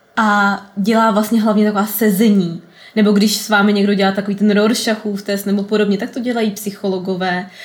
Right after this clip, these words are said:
a hodnotí vaši osobnost a podobně. Jo? A ten psychoterapeut,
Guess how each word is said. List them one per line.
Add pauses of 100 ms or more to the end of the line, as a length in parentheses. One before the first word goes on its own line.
(320)
a
hodnotí
vaši
osobnost
a
podobně. (400)
Jo? (800)
A (560)
ten (100)
psychoterapeut,